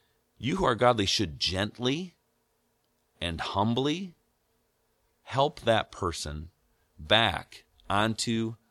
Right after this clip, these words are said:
the right path. And be careful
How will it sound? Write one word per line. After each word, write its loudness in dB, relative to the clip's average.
the -2
right 0
path. -8
And -2
be 2
careful -4